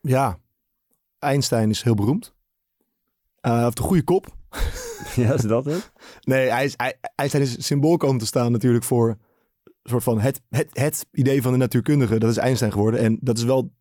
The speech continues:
Speaker 1: deels wel terecht. Dus als je vraagt waarom Einstein, komt het allereerst toch wel aan op zijn, eh, op zijn wetenschappelijke werk.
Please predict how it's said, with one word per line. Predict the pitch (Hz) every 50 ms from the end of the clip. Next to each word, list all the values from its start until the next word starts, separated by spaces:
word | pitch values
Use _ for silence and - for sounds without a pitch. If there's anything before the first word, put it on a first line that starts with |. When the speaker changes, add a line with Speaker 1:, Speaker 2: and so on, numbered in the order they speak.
| _
Speaker 1:
deels | _ - 127 135 143 127
wel | 135 120
terecht. | 120 117 117 98 -
Dus | 107
als | 107 98
je | 104 104
vraagt | - 120 117 110 -
waarom | 117 113 123 127 117 110
Einstein, | 117 123 131 127 - 139 131 135 196 196
komt | - - 143 123
het | 123 113
allereerst | - 127 127 131 131 113 -
toch | 151 123
wel | 135 127
aan | 127 120 131 151 151 -
op | - 151 - -
zijn, | - 127 117 113
eh, | 113 110 113
op | 117 -
zijn | 123 120
wetenschappelijke | 113 117 110 104 - 120 107 117 107 117 113
werk. | 113 107 104 117 - _